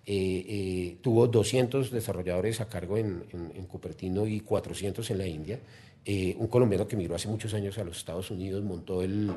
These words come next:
e-commerce de, de Office Depot en los Estados Unidos, fue un éxito rotundo. Y de ahí lo llevó a Apple a montar su e-commerce para poder vendir, vender dos mil,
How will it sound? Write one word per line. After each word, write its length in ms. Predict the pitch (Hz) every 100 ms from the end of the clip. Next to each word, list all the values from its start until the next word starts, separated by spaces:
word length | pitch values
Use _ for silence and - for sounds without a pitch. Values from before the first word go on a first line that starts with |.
| -
e-commerce 480 | 113 110 101 95 -
de, 480 | 95 80 78 76 76 - - - -
de 80 | 104
Office 240 | 95 117
Depot 420 | 110 98 90 92 -
en 100 | 80
los 120 | -
Estados 340 | - 80 92
Unidos, 260 | 95 90 92
fue 100 | 95
un 80 | 90
éxito 320 | 92 - -
rotundo. 480 | 80 - 80 73 92 - - - -
Y 360 | 165 165 165
de 120 | 117 107
ahí 160 | 101
lo 140 | 98 110
llevó 280 | 113 98
a 40 | 92
Apple 240 | 92 110
a 20 |
montar 340 | 98 90 85 85
su 160 | -
e-commerce 540 | 110 101 107 98 104 -
para 160 | 101
poder 260 | 87 90 85
vendir, 440 | 92 104 110 107 104
vender 400 | 98 92 92 92
dos 220 | 107 101
mil, 400 | 117 123 123